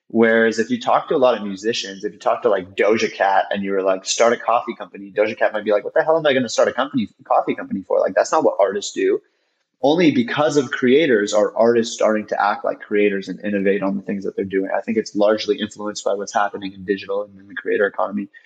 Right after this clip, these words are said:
because artists are realizing everyone's just fighting for attention. There's not a lot of differences between them and creators.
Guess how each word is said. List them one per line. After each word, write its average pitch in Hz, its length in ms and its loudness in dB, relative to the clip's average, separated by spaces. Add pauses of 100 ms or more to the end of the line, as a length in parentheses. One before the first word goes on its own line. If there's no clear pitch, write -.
(340)
because 117 220 2
artists 117 320 4
are 101 80 2
realizing 98 640 4 (100)
everyone's 117 380 2
just 101 160 -4
fighting 98 320 0
for 101 100 -2
attention. 101 460 -4
There's 98 160 -6
not 107 140 2
a 101 40 4
lot 98 200 2
of - 80 -4
differences 104 420 -4
between 101 340 -14
them 98 140 -6
and 101 100 -12
creators. - 560 -4